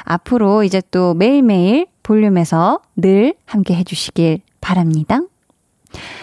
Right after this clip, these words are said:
김지은님께서 "한디,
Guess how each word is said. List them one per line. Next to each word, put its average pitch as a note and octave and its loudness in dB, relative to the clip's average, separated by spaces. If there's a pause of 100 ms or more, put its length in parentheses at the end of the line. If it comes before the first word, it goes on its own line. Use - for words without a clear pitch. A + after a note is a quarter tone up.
(440)
김지은님께서 A3 2 (500)
"한디, G#3 2